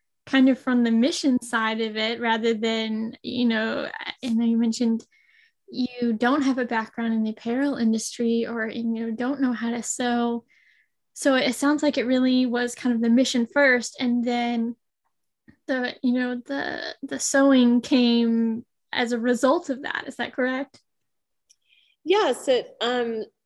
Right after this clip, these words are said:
Speaker 2: it's correct. And I mean, our former, uh, name of our organization, um, really, it was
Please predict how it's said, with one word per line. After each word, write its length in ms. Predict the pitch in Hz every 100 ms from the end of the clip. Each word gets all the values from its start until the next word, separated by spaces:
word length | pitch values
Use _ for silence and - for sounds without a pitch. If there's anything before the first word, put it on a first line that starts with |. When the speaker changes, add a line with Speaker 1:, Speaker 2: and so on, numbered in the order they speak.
| _ _
Speaker 2:
it's 220 | 254 262 -
correct. 500 | - 285 240 214 233
And 340 | 214 208 -
I 140 | - 220
mean, 180 | 220
our 140 | 208 202
former, 840 | - 240 220 220 208 196 196 - _ -
uh, 360 | 302 190 185 -
name 460 | - 202 208 208 208
of 140 | 196
our 200 | 196 190
organization, 1120 | - 196 190 190 180 180 190 - 190 180 180 190 _ _ _ _ _
um, 520 | 202 190 180 180 185 202 214
really, 420 | 220 214 196 -
it 140 | 202
was 400 | 190 190 190 190